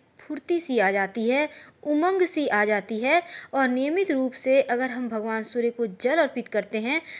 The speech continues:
तो हमारी बुद्धि तेज होती है, हमारा बल, हमारा तेज, हमारा पराक्रम,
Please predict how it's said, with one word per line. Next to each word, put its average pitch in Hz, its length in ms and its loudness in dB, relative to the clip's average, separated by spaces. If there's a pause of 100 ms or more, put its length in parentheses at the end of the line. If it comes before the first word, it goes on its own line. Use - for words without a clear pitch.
(100)
तो 269 60 2
हमारी 233 380 2
बुद्धि 202 380 -4
तेज 214 260 2
होती 208 300 -2
है, 226 140 2
हमारा 208 440 -2
बल, 226 360 0
हमारा 202 400 -4
तेज, 233 400 0
हमारा 196 340 -6
पराक्रम, 233 580 2